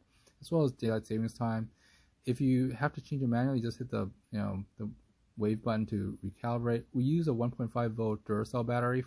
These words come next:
for, uh, the primary one, and two, um, other A A batteries in the secondary compartments. So this should last easily three years. And as it calibrates, it just basically runs through its cycle and finds that you actually hit the wave button in the back, and it will basically search for the signal and just do,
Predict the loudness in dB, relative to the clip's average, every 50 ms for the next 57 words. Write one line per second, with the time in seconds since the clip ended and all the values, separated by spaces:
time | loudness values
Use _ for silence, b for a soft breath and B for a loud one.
0 | -6 -8 -6 -4 -2 -2 -2 -4 b b b b b b b b b b b b
1 | _ -4 0 0 0 0 0 -2 0 0 0 2 2 2 2 2 4 2 2 2
2 | 0 0 -2 -2 -4 -4 -2 0 0 2 2 0 0 0 0 0 0 0 -2 -4
3 | -4 -8 -10 _ -2 0 0 2 2 0 -2 -2 -2 -2 -2 -2 -2 0 -2 -2
4 | -2 -4 -6 -6 -6 -6 -4 -4 -2 -2 0 -2 -2 -2 -4 -2 -2 0 0 -2
5 | -2 -4 -6 -10 -10 -8 -4 -4 -4 -4 -4 -6 -4 -4 -4 -4 -6 -8 -10 -6
6 | -4 -4 -2 -2 -2 -4 -4 -4 -4 -4 -2 -2 0 0 0 -2 -2 -6 b b
7 | b b b b b b -2 0 2 2 2 0 -2 0 0 0 2 0 -2 -2
8 | -4 0 2 2 4 4 2 2 0 0 -2 -8 -6 -4 -4 -4 -2 -2 -4 -4
9 | -4 -4 -4 -2 -2 -2 -2 -2 0 0 0 0 0 -2 -2 -2 -2 -2 -2 -2
10 | -4 -4 -4 -2 -2 -2 -2 -2 -2 -2 -2 -2 -2 -2 -2 -2 -2 -2 -2 -2
11 | -2 -2 -2 -4 -4 -6 -6 -6 -4 -2 0 0 0 0 0 -2 -2 0 0 0
12 | 0 0 -2 0 0 0 0 0 -2 b b b b b b b _ -2 -2 0
13 | 2 2 2 2 2 2 2 2 2 0 0 0 0 0 0 0 0 -2 -2 0
14 | -2 -4 -2 0 0 0 2 2 2 2 2 2 0 0 0 -2 -2 -2